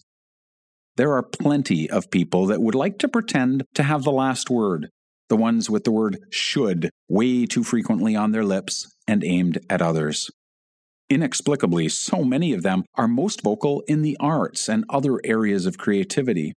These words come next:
But part of being an adult is taking responsibility for our own choices, not abdicating those choices to others, though it's a hard switch, isn't it? I mean, we spend all those years as a kid being taught to obey,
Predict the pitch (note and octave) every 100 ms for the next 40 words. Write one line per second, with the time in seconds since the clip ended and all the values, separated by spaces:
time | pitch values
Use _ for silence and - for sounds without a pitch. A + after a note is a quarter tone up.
0 | _ _ _ - - - A3 C#4+ A3+ C3
1 | F3+ F3 A#2+ G2 E2+ A2 C#3+ - - -
2 | - F#3 F#3+ E3+ - C#3 C3+ C3+ B2 C#3
3 | G#2+ F2 D2+ G2+ G2 G2 G2 G2+ A2+ G#2+
4 | F#2 - G#2+ F#2+ E2+ D2+ F#2+ D#3+ - C3
5 | C#3+ C#3+ G#2+ F#2+ F2+ E2+ E2+ G#2+ G2 G2
6 | - F#2 E2 F2+ - G#2 F#2 G#2 F2+ D#2
7 | D#2+ - B2 A2 - C#3 C#3 A#2+ C#3 G2+
8 | E2 - G#2 D#2 - F#2 E2 D#2 G2 G#2+
9 | G#2+ G#2 - F#2 G2 G#2+ A2 A2 G#2+ G2
10 | G2+ F#2 E2+ D#2+ G2 F2+ F2+ - A#2 F2+
11 | E2 F#2+ F2 - A2+ - C#3 C#3+ C#3+ C#3+
12 | C#3+ G#2 F#2